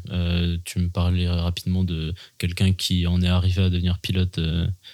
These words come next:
pilote, euh, professionnel et qui s'est rendu compte qu'en fait, euh, cette activité-là de pilote professionnel,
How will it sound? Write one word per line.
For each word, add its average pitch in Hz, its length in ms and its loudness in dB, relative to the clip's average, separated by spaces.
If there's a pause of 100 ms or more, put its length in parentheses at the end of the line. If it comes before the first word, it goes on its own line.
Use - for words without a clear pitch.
(180)
pilote, 87 320 -2
euh, 82 120 2
professionnel 92 720 0
et 87 80 0
qui 92 120 -2
s'est 95 140 2
rendu 90 260 2
compte 113 180 2
qu'en 90 160 -2
fait, 101 260 -2
euh, 82 120 0
cette - 240 0
activité-là 98 680 0
de 104 140 2
pilote 98 280 -2
professionnel, 90 600 -2